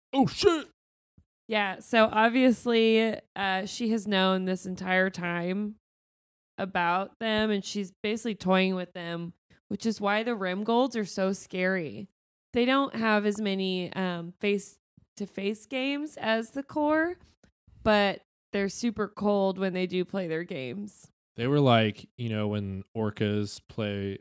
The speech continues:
Speaker 1: with, like, seals, and they, like, hit 'em up out of the ocean and, like, toss 'em around, and then
Speaker 2: That's
Speaker 1: they end up
Speaker 2: horrible.
Speaker 1: eating them. That's what's going on
Speaker 2: Orcas?
Speaker 1: here.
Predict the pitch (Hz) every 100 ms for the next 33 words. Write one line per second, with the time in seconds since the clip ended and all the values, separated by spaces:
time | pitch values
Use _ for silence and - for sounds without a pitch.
0 | - 107 95 - 95 - 101 98 104 101
1 | 98 95 92 - 107 95 95 92 90 90
2 | 92 92 92 92 - 104 95 104 98 98
3 | 95 90 90 92 90 _ - 95 - 101
4 | 92 95 98 95 95 92 92 92 262 302
5 | 392 285 208 196 117 117 117 123 131 -
6 | _ _ 107 - 240 320 - 466 494 539
7 | - 98 92